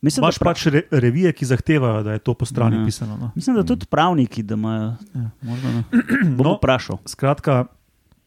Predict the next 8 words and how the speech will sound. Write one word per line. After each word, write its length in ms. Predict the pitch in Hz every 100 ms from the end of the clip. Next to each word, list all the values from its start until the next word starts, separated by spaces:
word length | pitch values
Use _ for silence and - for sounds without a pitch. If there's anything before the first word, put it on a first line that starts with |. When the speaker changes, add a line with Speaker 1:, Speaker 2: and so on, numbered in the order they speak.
| _ _ _
Speaker 2:
poslušalci 440 | - 113 123 151 151
si 140 | -
lahko 260 | 143 143 139
to 280 | _ -
dvoje 240 | 135 143 139
predstavljajo 580 | 120 - 135 139 123 117
kot, 320 | 135 135 -
em, 520 | - 123 113 110 107